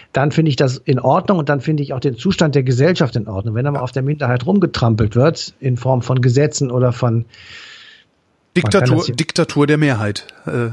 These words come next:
Speaker 1: Ja.
Speaker 2: ist, äh, da lau-, darauf läuft's immer wieder hinaus. Das ist das,
Speaker 1: Ja.
Speaker 2: was, was, äh, den Unterschied macht, ja.
Speaker 1: Man muss ja nicht unbedingt Gesetze haben. Man kann ja auch sagen, diese versteckten Witzchen in Anführungsstrichen,
Speaker 2: Ja.
Speaker 1: ja, dieses hämische Grinsen, diese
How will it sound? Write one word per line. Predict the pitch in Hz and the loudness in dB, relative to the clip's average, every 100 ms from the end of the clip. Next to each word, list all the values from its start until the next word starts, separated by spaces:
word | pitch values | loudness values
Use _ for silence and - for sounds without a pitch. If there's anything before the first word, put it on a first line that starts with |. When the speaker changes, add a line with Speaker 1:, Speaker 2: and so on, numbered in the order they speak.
| 135 | 0
Speaker 1:
Ja. | 180 123 | 2 2
Speaker 2:
ist, | - 143 | -2 -2
äh, | 147 | 0
da | 143 | 2
lau-, | 139 147 | 2 2
darauf | 143 143 147 | 2 0 0
läuft's | 156 - | 0 0
immer | 165 139 | 0 2
wieder | 139 | 2
hinaus. | 135 123 110 - - | 2 0 0 -2 -4
Das | 117 | -6
ist | 127 - | -4 -4
das, | 127 | -2
Speaker 1:
Ja. | 123 | -2
Speaker 2:
was, | - - - - - - - | -4 -10 -20 -20 -20 -8 -4
was, | 127 - | -2 0
äh, | 135 123 120 | 0 0 0
den | 117 113 | 0 0
Unterschied | 117 110 - 101 | 0 -2 -2 -4
macht, | 104 98 - - | -6 -8 -8 -10
ja. | 120 - - _ _ _ | -10 -12 -20 _ _ _
Speaker 1:
Man | 117 | -10
muss | 139 165 | -10 -8
ja | 147 | -6
nicht | 131 | -6
unbedingt | 143 135 131 | -6 -6 -6
Gesetze | 123 113 165 - 98 | -2 0 0 2 0
haben. | 98 | 0
Man | 107 107 | -2 -2
kann | 147 | 0
ja | 139 123 | 2 2
auch | 117 | 2
sagen, | 123 131 139 123 - - - - | 2 2 0 -4 -12 -18 -18 -12
diese | 120 117 123 123 | -2 2 2 2
versteckten | 127 117 156 156 - 131 110 | 2 0 0 -2 0 0 2
Witzchen | 170 - - 107 | 0 -2 0 0
in | 98 | 0
Anführungsstrichen, | 104 110 107 104 - 104 120 98 | -2 -2 -2 -4 -2 -2 0 0
Speaker 2:
Ja. | 113 | 0
Speaker 1:
ja, | |
dieses | 135 - 120 127 123 - | 0 -4 -2 -2 -2 -6
hämische | - 139 170 175 139 135 | 0 2 4 4 2 0
Grinsen, | 120 147 170 135 117 104 | 0 2 2 2 0 0
diese | 110 117 131 127 | 0 2 2 2